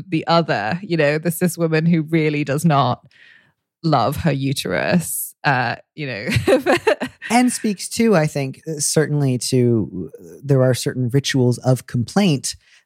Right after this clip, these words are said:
Speaker 2: that are often, but not universally, understood, um,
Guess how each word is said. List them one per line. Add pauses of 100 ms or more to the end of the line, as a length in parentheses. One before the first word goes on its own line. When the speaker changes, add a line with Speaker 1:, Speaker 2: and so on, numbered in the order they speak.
Speaker 2:
that
are
often,
but
not
universally,
understood, (360)
um,